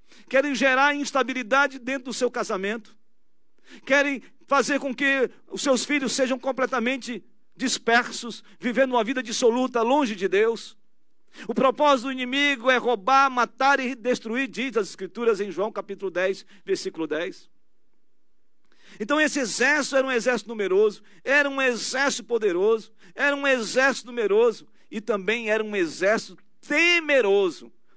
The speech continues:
temeroso. Observe o texto sagrado que diz no versículo de número seis: "Diante deles, tremem os povos, todos os rostos empalidecem."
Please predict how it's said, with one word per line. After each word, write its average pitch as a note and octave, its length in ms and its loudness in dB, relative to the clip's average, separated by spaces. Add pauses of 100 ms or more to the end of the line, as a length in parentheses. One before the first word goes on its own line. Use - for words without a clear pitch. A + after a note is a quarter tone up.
(220)
temeroso. G3+ 840 0 (380)
Observe G3 540 -4
o F3+ 80 -2
texto G3 320 -4
sagrado F#3 520 -4 (240)
que - 80 -16
diz F#3 160 -8
no G3 120 -6
versículo F#3 440 -4
de F3+ 120 -10
número F#3 240 -6
seis: G3 580 -4 (380)
"Diante C#4+ 360 -2
deles, G#3 640 0 (300)
tremem D4+ 400 2
os - 160 -2
povos, F#3+ 720 -4 (680)
todos C#4 520 2
os A3+ 220 -10
rostos A#3 680 0 (300)
empalidecem." F#3 960 -4